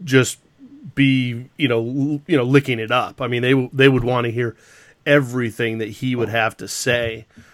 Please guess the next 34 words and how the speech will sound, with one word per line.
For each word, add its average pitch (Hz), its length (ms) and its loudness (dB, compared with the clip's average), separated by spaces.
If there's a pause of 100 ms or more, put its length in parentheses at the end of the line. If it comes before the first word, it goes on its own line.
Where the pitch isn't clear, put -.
(100)
about 120 300 -2
what 131 180 2
was 123 140 -2
going 117 260 0
on 117 300 0
with 110 160 -6
this - 240 -6 (100)
current 120 480 -2
group, 123 540 -4 (120)
especially 120 540 -4
on 107 160 -6
defense. 117 600 -8 (560)
And 120 120 -4
so 123 240 2
I, 120 180 0
to - 360 -4
me, 139 220 6
that 120 160 0
was 110 140 -10
gold 113 520 -2 (100)
because 131 240 -2
I 117 120 -2
knew 127 180 -2
people 117 320 -8
would, 107 260 -8
would 117 240 -8
get 117 200 -2
into 117 320 -8
it 113 160 -6
and - 20 -16
really 113 320 -6
understand 110 560 -8
it 95 160 -14
and 104 240 -14